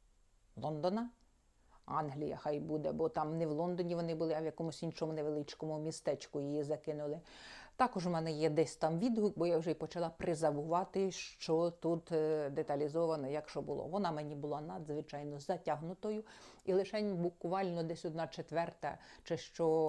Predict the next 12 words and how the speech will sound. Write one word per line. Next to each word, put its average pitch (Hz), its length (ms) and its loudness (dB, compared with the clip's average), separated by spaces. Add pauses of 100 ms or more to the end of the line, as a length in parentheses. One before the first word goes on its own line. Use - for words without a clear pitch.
(260)
в - 100 -16
кінці, 170 520 -2 (260)
була 156 260 4
досить 147 340 -2
динамічною, 147 640 -2
коли, 147 460 0
власне, 143 480 0
вже 143 280 0
розповідалася 147 1000 -2 (1000)
про - 200 4
час 170 420 2
перебування 156 1120 0